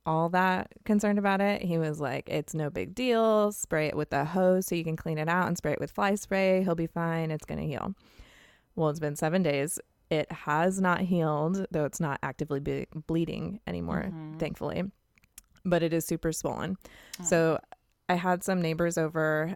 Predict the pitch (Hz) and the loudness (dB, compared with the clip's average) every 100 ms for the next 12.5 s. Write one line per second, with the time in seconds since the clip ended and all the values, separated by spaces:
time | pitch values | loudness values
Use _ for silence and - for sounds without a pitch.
0 | - 165 156 151 165 185 208 190 165 156 | -2 0 0 0 0 2 2 0 -2 -4
1 | 151 160 156 139 - 151 151 - 160 160 | -4 -2 -2 -4 -4 -2 -2 -2 -4 -4
2 | - 185 180 160 165 160 165 - - - | -2 0 0 0 0 0 -2 -8 -20 -20
3 | _ _ 185 175 175 165 151 139 170 - | _ _ 2 4 4 4 2 2 2 -2
4 | - 170 175 170 180 165 160 - 175 160 | -2 0 0 0 0 0 -2 -6 -6 -6
5 | - 202 202 190 175 170 165 - 165 - | -2 -2 -2 0 -2 0 -4 -2 -6 -2
6 | 156 202 - - - - 226 233 240 240 | -2 0 -4 -12 -14 -6 -4 -2 -2 0
7 | 247 226 185 208 185 240 226 220 202 147 | 0 0 0 -2 -2 -2 -2 -2 -4 -6
8 | - - - 202 202 151 190 185 185 185 | -12 -16 -6 2 4 4 6 6 6 4
9 | 160 151 185 233 233 240 - 220 208 202 | 2 2 0 0 -2 -2 2 2 2 0
10 | 214 240 214 170 185 175 180 160 160 147 | 2 2 4 4 2 -2 -2 -2 0 0
11 | 143 147 135 147 151 147 143 135 135 147 | 0 -2 -2 -4 -4 -6 -6 -8 -4 -2
12 | 120 92 139 196 | -2 -2 -2 0